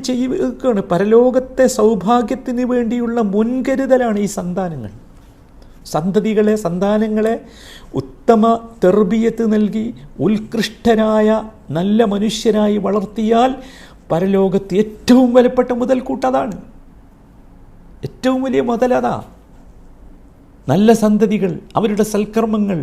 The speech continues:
അവരുടെ പ്രാർത്ഥനകൾ, അത് മാതാപിതാക്കളെ സംബന്ധിച്ചിടത്തോളം മരണാനന്തരവും നിരന്തരം തുടരുന്ന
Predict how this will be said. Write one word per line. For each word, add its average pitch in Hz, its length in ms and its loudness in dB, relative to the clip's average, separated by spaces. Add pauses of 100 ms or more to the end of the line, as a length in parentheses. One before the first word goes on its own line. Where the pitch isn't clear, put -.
(260)
അവരുടെ 214 380 -2
പ്രാർത്ഥനകൾ, 214 760 0 (680)
അത് 170 120 0
മാതാപിതാക്കളെ 220 840 0
സംബന്ധിച്ചിടത്തോളം 185 800 -4 (520)
മരണാനന്തരവും 202 1000 0 (180)
നിരന്തരം 226 800 2 (120)
തുടരുന്ന 247 420 -2